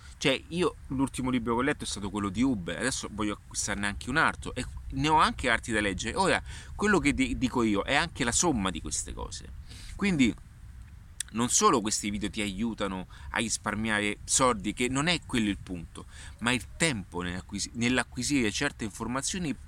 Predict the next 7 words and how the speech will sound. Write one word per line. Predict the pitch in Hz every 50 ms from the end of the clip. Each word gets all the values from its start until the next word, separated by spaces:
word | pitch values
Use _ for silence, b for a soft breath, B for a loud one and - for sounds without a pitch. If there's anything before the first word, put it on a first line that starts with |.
| - - - -
dopo | - 107 110 120 170 175 170 139 104 101 98 -
poi | - 120 117 107
ave-, | 101 104 110 110 - -
averle | 101 104 110 117 107 95 95 90
messe | 104 104 - - - 135
in | 135
pratica, | - - 151 160 170 170 165 - 165 156